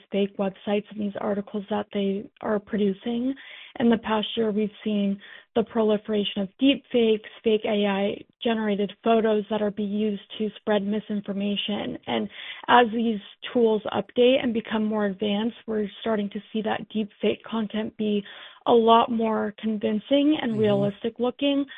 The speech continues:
Speaker 1: which ultimately makes it even harder to detect.
Speaker 2: I
Speaker 1: So I think as they advance, we're gonna see the problem
Speaker 2: I,
Speaker 1: worsen.
Speaker 2: I have just thirty seconds left here. What, what do people need to look out for to s-,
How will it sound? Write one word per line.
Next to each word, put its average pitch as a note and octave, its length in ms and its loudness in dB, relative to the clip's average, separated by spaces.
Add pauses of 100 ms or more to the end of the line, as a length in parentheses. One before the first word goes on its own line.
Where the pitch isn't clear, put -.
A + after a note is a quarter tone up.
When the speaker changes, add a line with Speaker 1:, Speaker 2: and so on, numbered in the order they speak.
(240)
Speaker 1:
which A#3 240 6
ultimately A#3+ 480 0
makes G#3 300 -2
it - 120 -2
even G#3+ 240 -2
harder G3+ 320 -2
to G#3 200 -6
detect. - 460 -8 (100)
Speaker 2:
I F#3 120 2
Speaker 1:
So - 140 -2 (420)
I A#3+ 100 4
think A3+ 300 -2 (160)
as A#3+ 180 6 (100)
they A3 200 4
advance, G3+ 500 0 (160)
we're G#3 140 0
gonna G#3 260 -2 (120)
see A#3+ 180 -4
the - 100 -2
problem - 480 -6
Speaker 2:
I, F3+ 120 0
Speaker 1:
worsen. G3+ 180 -4
Speaker 2:
I G3 60 0
have G#3 160 0
just F#3 220 -4
thirty F#3+ 280 -2
seconds E3 420 -4
left D3 280 -4
here. D3 140 -4
What, D3 300 -6
what G3 260 -4
do A3+ 160 -4
people F#3 360 -8
need E3 220 -6
to E3 100 -6
look D3+ 200 -4
out C#3+ 280 -4
for A#2 380 -10
to C#3+ 100 -8
s-, - 180 -12